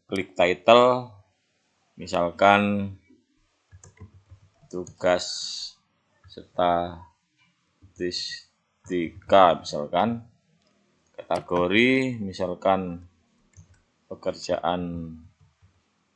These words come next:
rumah, ini contoh saja.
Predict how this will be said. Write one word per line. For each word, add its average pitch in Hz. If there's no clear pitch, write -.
rumah, 92
ini 78
contoh 85
saja. 92